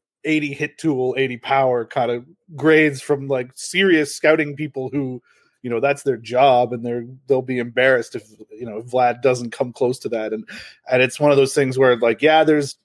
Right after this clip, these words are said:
there's risk about all those guys, but it's also like, man, if Vlad puts together a year that looks like what we thought he was going to be,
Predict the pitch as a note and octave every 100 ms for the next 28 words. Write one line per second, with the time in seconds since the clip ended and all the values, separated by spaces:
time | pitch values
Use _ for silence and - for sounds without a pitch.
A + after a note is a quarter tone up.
0 | _ _ C#3+ C3 A#2 D3 D#3 D#3+ D#3 D3+
1 | D3 D3 C#3+ C#3+ C#3+ C3+ B2 - C#3+ C#3
2 | B2 A#2 - B2 B2 D#3+ D3 B2+ B2 B2+
3 | D#3 D#3 D#3+ C#3+ - C3+ C3 B2 B2 C#3+
4 | C3+ B2 A2+ A2 _ C#3+ C#3+ - C3 A#2+
5 | B2+ C3 C3+ C#3 - C3+ C3+ - C#3 C3
6 | C#3 B2+ A#2 A#2 C#3+ G#3